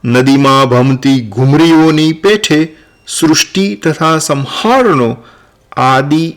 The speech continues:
અંત વિદ્વાનો ઈચ્છતા નથી. હે વિદુરજી, દેવો તથા અસુરો વગેરે જે આ કલ્પમાં વર્ણવ્યા છે,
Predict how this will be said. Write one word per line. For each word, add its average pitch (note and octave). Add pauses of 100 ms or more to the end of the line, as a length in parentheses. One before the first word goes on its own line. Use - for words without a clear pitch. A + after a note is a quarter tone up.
અંત F#3
વિદ્વાનો C3+ (100)
ઈચ્છતા B2
નથી. D3 (800)
હે C3+
વિદુરજી, B2 (2000)
દેવો C3+
તથા F3
અસુરો E3
વગેરે D3+
જે C3+
આ D#3+
કલ્પમાં E3
વર્ણવ્યા F3
છે, G3